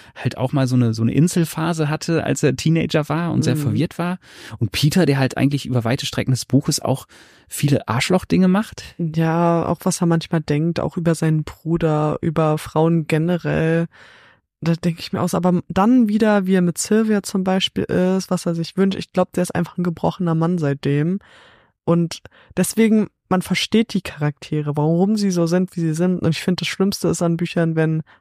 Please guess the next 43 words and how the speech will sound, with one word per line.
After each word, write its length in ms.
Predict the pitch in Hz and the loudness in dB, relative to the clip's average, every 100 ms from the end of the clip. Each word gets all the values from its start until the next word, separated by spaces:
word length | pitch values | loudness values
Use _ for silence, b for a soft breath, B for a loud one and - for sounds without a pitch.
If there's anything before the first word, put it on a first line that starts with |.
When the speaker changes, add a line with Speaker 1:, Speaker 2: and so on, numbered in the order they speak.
| - | -8
Speaker 2:
es 120 | - | -2
nicht 220 | 165 - | -2 0
beschrieben 640 | 156 - - 156 165 170 | -4 -4 -6 -4 0 0
wird 200 | 147 131 | 0 2
oder 100 | 139 | 2
wenn's 240 | 143 151 - | 0 -2 -2
nicht 240 | 151 - B B B B _ | -4 -4 B B B B _
aufgewiesen 640 | 165 180 - 170 165 160 156 | 2 2 -2 -4 -2 0 0
wird, 160 | 151 | 2
warum 320 | 156 156 190 | 0 2 2
ein 40 | 185 | 2
Charakter 760 | - 160 160 - 156 147 143 - _ 165 | 0 -2 -2 -2 -2 0 -2 -4 _ -2
ein 100 | 165 | 0
Arschloch 420 | 147 - 135 127 | 0 0 -4 -2
ist. 320 | 127 143 - | -4 -4 -6
So, 240 | 147 151 147 | -2 2 2
dann 420 | 160 160 175 175 _ _ | 2 0 0 -4 _ _
ist 160 | - 170 | -4 0
er 100 | 156 | 0
für 100 | 165 | 2
mich 160 | 165 | 2
wirklich 220 | 165 175 147 | 2 0 -2
ein 100 | 117 | -2
Arschloch. 360 | 101 147 156 | -2 -2 -4
Aber 200 | 147 151 | -2 0
wenn's 300 | 160 170 - B B B B | 0 -2 -6 B B B B
irgendwie 260 | - 254 233 | 0 2 2
einen 80 | 190 | 2
Grund 360 | 180 220 - | 0 -2 -2
hat, 160 | 214 190 | -4 0
dann 160 | 185 | -2
find 160 | - 190 | -2 -2
ich's 100 | 190 | -2
irgendwie 280 | 202 180 185 | -4 -2 -2
relatable. 720 | 170 160 170 - - - 160 - _ _ _ _ _ _ _ _ _ b b - | -2 -2 -4 -8 -6 -4 -4 -8 _ _ _ _ _ _ _ _ _ b b -4
Speaker 1:
Wie 100 | 113 | 0
ging's 200 | 185 - | 2 2
denn, 180 | 151 139 | 2 2
denn 120 | 135 | 2
damit? 380 | 113 151 151 - _ _ - | 0 0 -2 -6 _ _ -12
Ich 180 | 127 | -4
finde, 180 | - 160 | 0 0
das 300 | 131 - - | 0 -4 -8